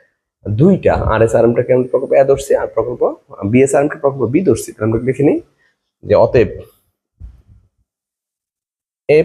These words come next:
প্রকল্পের প্রত্যাশিত আয়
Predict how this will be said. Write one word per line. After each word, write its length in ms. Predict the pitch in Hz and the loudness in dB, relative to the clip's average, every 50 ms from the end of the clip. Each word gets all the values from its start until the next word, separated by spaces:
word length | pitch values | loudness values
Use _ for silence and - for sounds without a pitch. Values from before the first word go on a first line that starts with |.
| 160 - | 2 0
প্রকল্পের 800 | 139 139 135 135 131 127 - - 110 113 165 196 - - - - - - - - - - - - _ _ _ _ _ _ _ _ _ - - - - - - - - _ _ _ _ - - - - - - _ _ _ _ _ _ _ - - _ _ _ _ _ _ _ _ _ _ _ _ _ _ _ _ _ _ _ _ _ _ _ _ _ _ _ _ _ _ _ _ _ _ _ _ _ _ _ _ _ _ _ _ _ _ _ _ | 0 2 2 2 0 0 0 0 0 0 0 -4 -12 -16 -20 -16 -10 -10 -8 -8 -8 -10 -10 -14 _ _ _ _ _ _ _ _ _ -20 -20 -20 -20 -20 -20 -20 -20 _ _ _ _ -14 -14 -14 -14 -14 -20 _ _ _ _ _ _ _ -20 -20 _ _ _ _ _ _ _ _ _ _ _ _ _ _ _ _ _ _ _ _ _ _ _ _ _ _ _ _ _ _ _ _ _ _ _ _ _ _ _ _ _ _ _ _ _ _ _ _
প্রত্যাশিত 500 | - 139 - - - 113 104 - - - | -6 -6 -4 -2 -4 -4 -4 -4 -2 -2
আয় 140 | - - | 0 0